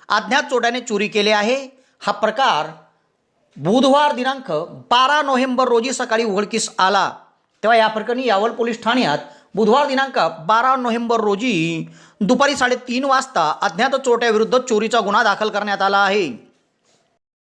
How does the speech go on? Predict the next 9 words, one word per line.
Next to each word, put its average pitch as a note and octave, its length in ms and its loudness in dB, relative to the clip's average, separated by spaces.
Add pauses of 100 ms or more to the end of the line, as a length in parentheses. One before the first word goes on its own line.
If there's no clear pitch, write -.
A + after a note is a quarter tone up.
(480)
यावल C#4 360 4
शहरातील D#4+ 380 -2
व्यास C#4+ 300 0
शिक्षण D4 260 -2
प्रसारक C4+ 380 2
मंडळ, B3+ 520 2 (280)
जेटी C4 260 0
महाजन C#4 340 2
इंग्लिश B3+ 420 -4